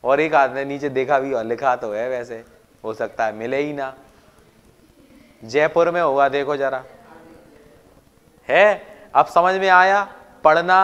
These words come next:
और नहीं पढ़ना, दोनों में अंतर। पढ़ा हुआ था तो दिमाग बोला कि हाँ यार इसका ये होना चाहिए। अच्छा अगर आपसे बोलते हैं दक्षिण पश्चिम रेलवे का मुख्यालय बताओ,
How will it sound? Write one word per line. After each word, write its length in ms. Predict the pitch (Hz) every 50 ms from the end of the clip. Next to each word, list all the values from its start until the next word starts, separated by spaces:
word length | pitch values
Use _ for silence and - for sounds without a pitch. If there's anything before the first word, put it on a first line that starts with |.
| 196 196 - - -
और 140 | 160 156 143
नहीं 260 | 127 131 147 160 165 156
पढ़ना, 360 | - 165 160 156 160 165 156
दोनों 300 | 147 135 151 160 175 180
में 120 | 180 185 185
अंतर। 380 | 180 175 170 165 185 190 196 196 - - - - - - -
पढ़ा 160 | 151 160 170 175
हुआ 280 | 185 185 185 180 175
था 180 | 170 - 185 180
तो 160 | 185 190 185
दिमाग 480 | 170 143 127 147 151 160 165 175 - - - - -
बोला 240 | 143 160 170 180 185
कि 160 | 180 180 160
हाँ 280 | 131 131 139 151 160 156
यार 200 | 143 139 139 135
इसका 280 | 143 139 139 - 156
ये 160 | 143 135 131 143
होना 260 | 160 160 143 135 131
चाहिए। 360 | 131 143 131 127 131 131 127 - - _ _ _ - _ -
अच्छा 200 | 143 - 165 151
अगर 320 | 139 147 156 160 190 185
आपसे 280 | 180 175 170 175 - 185
बोलते 300 | 170 175 175 160 156 185
हैं 120 | 180 170
दक्षिण 420 | - 156 - - - - 185 180 180
पश्चिम 480 | 175 165 165 - - - 185 175 165 160
रेलवे 360 | 156 160 160 160 160 165 165
का 120 | 160 165
मुख्यालय 460 | 156 156 151 - - 170 156 151 156 156
बताओ, 420 | 151 151 151 156 147 151 160